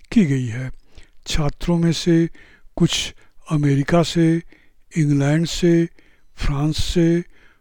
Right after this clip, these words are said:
और न्यूजीलैंड से हैं। बहुत दूर-दूर के स्थानों से कई देशों का प्रतिनिधित्व करते हुए, कुछ ऑस्ट्रेलिया से आए हैं और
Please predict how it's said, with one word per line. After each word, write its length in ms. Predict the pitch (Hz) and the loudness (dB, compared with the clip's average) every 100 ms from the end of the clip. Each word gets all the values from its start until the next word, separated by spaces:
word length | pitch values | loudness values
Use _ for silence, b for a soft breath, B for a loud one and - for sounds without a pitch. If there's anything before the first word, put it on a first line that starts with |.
| - | -6
और 360 | 185 160 160 185 - - - - | 0 2 2 -2 -10 -20 -8 2
न्यूजीलैंड 640 | 208 208 143 151 143 139 | 6 6 4 2 2 0
से 220 | 139 - 131 | -4 -4 -2
हैं। 340 | 127 131 123 - b b b b - | -4 -8 -12 -20 b b b b 0
बहुत 340 | 190 202 - | 2 2 0
दूर-दूर 720 | 143 160 165 165 147 190 202 - | 0 2 4 4 4 2 2 0
के 240 | 151 139 139 b b | 0 0 -4 b b
स्थानों 520 | - - - 190 143 127 | -8 -4 -2 0 -2 -4
से 280 | - 135 131 - b b b b - | -8 -8 -10 -18 b b b b 2
कई 300 | 170 170 156 | 4 6 4
देशों 460 | 123 147 - 185 | 2 2 2 -4
का 420 | 160 151 143 135 - b b b - | -2 -2 -2 -4 -12 b b b -4
प्रतिनिधित्व 760 | 156 - 170 170 143 170 - 151 | -2 0 2 2 2 0 -2 -4
करते 420 | - 190 - 151 | 0 0 0 -2
हुए, 340 | 123 131 127 123 - b b b - | -2 -6 -8 -12 -20 b b b -4
कुछ 300 | 196 - - - - - | 0 0 -2 -10 -14 -6
ऑस्ट्रेलिया 580 | 147 - 165 139 139 165 | -4 -4 -4 -2 0 0
से 180 | - 170 | 0 0
आए 260 | 165 170 | 2 2
हैं 300 | 151 175 175 - b b b b - | 0 -4 -6 -10 b b b b -2
और 400 | 202 202 208 | 2 4 4